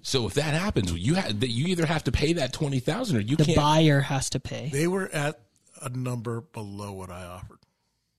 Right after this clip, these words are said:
Speaker 1: I tell people all the time. It,
Speaker 3: Below
Speaker 1: it's
Speaker 3: what I, they're gonna net below what I offered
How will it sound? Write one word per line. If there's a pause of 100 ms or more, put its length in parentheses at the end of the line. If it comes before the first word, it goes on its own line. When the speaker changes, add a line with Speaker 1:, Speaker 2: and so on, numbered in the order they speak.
(560)
Speaker 1:
I
tell
people
all
the
time.
It,
Speaker 3:
Below
Speaker 1:
it's
Speaker 3:
what
I,
they're
gonna
net
below
what
I
offered